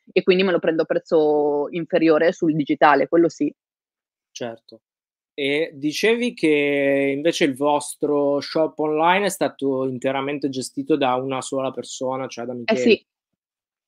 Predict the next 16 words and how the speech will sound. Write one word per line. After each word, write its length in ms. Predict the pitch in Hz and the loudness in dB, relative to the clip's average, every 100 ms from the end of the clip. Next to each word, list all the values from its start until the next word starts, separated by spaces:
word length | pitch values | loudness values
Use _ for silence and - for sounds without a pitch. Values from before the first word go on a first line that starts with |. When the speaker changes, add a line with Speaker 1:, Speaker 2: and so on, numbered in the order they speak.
| _ _ | _ _
Speaker 2:
Perché 300 | - 139 147 | -4 -2 -2
comunque 380 | 139 151 170 170 | -2 -2 0 2
era 100 | 143 | 2
l'unico 400 | 135 135 139 139 | 2 0 -4 -6
che 100 | 127 | -6
andava, 720 | 131 127 123 120 117 113 113 113 | -6 -4 -4 -4 -6 -6 -12 -14
che 80 | 120 | -12
andava 220 | 120 117 | -10 -10
in 80 | 117 | -10
Speaker 1:
È 20 | |
Speaker 2:
ufficio. 340 | - 185 202 | 0 4 6
Speaker 1:
l'unico 320 | 190 208 208 202 | 4 2 2 2
che 80 | |
andava 220 | 185 180 185 | 4 4 2
in 100 | 214 | 0
ufficio, 1900 | - 240 202 - 247 240 196 160 160 156 156 147 151 156 156 156 151 151 | -4 -6 -4 -2 2 2 4 4 2 2 2 0 -2 -2 -2 0 0 -4